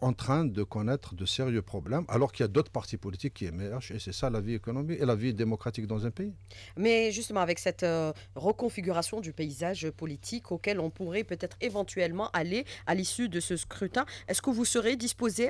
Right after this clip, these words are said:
Speaker 2: à aller vers des alliances avec des partis politiques pour une plus grande représentativité au niveau du Parlement ?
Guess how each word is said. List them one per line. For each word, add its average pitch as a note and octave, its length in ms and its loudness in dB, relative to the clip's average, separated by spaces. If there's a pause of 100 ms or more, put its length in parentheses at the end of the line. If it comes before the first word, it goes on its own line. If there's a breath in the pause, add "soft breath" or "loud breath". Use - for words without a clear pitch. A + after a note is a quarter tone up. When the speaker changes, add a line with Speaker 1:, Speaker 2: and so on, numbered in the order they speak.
Speaker 2:
à A3 80 6
aller A3+ 220 4
vers G#3+ 220 2
des G#3 280 2
alliances A#3+ 380 4
avec C#4 160 2
des F3 120 2
partis G#3+ 300 0
politiques A#3 440 0
pour G3+ 200 -2 (220 loud breath)
une G#3 100 0
plus A#3 160 0
grande A#3 260 0
représentativité A3+ 1120 -2
au A#3+ 100 -2
niveau G#3 240 0
du F#3+ 100 -8
Parlement ? G#3 460 -2